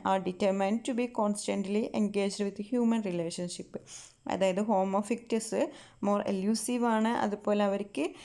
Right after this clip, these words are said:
ഏഹ്, they need little food and sleep. എന്നാണ് പറയുന്നത്. അതുപോലെ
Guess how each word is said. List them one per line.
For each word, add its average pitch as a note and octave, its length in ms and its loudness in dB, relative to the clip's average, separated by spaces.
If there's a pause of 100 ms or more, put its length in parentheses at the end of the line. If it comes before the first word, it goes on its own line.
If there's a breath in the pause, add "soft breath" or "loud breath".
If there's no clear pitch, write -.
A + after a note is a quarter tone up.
(260 loud breath)
ഏഹ്, G3+ 420 2
they A3+ 220 4
need G#3+ 320 4
little B3 400 2
food A3+ 260 0
and G#3 240 4
sleep. E3 380 -4 (640 soft breath)
എന്നാണ് F#3 280 0
പറയുന്നത്. F3+ 320 2
അതുപോലെ F#3+ 380 2